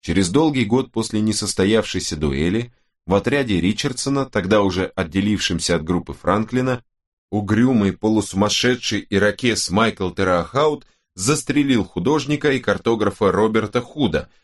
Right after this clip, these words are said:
всадив пулю в самый центр лба. За неделю до убийства индеец принёс умирающим от голода людям странного вкуса окорок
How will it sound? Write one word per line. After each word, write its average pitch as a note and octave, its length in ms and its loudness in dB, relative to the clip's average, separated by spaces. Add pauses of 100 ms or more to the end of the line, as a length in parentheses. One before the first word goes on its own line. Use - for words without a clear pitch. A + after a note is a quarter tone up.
(100)
всадив F#2 440 -2
пулю C#3 400 2 (180)
в - 80 -16
самый G#2 360 2
центр F2+ 380 -2
лба. D2 400 -6 (640)
За E2 180 0
неделю D3+ 420 2
до A#2 120 0
убийства G2+ 720 -2 (340)
индеец B2 480 0
принёс D3 540 0
умирающим A#2+ 640 0
от F#2+ 120 -2
голода G2 400 0
людям C#3+ 380 -2
странного B2 680 0
вкуса A2+ 480 -6
окорок F#2 540 -2